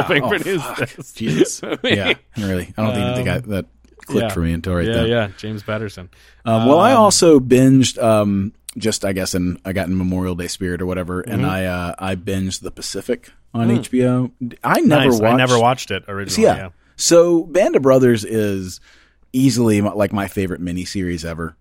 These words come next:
Speaker 2: I, I
Speaker 1: Sure.
Speaker 2: just, like, still to this day, that, that was just so, I, and I find it so superior to, like, a Saving Private Ryan that I actually probably underrate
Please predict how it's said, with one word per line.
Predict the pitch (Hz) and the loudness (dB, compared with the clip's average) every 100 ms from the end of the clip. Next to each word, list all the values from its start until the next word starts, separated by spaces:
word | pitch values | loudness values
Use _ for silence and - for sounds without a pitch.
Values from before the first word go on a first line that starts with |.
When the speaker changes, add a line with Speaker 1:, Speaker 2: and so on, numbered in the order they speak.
| - | -8
Speaker 2:
I, | 95 | -6
I | 92 | -2
Speaker 1:
Sure. | 101 | -2
Speaker 2:
just, | 101 87 - | -2 -4 -4
like, | 95 85 | -4 -4
still | - 104 92 87 | -8 -6 -6 -6
to | - | -10
this | 90 - | -12 -10
day, | 92 90 | -8 -6
that, | 87 90 | -8 -6
that | 104 | -6
was | 98 - | -6 -8
just | - | -6
so, | - - 98 | -2 -2 0
I, | 127 | -4
and | 131 135 | -2 -2
I | 139 | -2
find | 170 170 | -2 -4
it | 135 - | -4 -4
so | 135 | -4
superior | 123 - - 117 117 104 | -4 -8 -6 -4 -2 -4
to, | 98 107 | -6 -8
like, | 95 92 | -8 -8
a | |
Saving | - 104 95 | -6 -6 -6
Private | 98 95 76 | -6 -8 -8
Ryan | 90 95 95 | -8 -6 -6
that | 90 | -6
I | |
actually | 101 123 135 | -6 -4 -4
probably | 110 87 85 | -4 -6 -8
underrate | 90 90 92 95 98 | -8 -6 -4 -4 -6